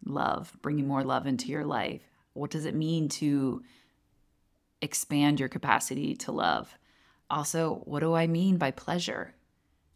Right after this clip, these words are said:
Looking at it in the context of sex and also outside the context of sex. And same with play. What does it mean to be more playful and build your capacity for play?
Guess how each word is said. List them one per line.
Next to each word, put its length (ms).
Looking 340
at 180
it 280
in 100
the 80
context 600
of 60
sex 460
and 80
also 320
outside 400
the 80
context 480
of 80
sex. 460
And 180
same 300
with 160
play. 500
What 160
does 160
it 100
mean 600
to 800
be 160
more 220
playful 880
and 500
build 240
your 100
capacity 560
for 160
play? 480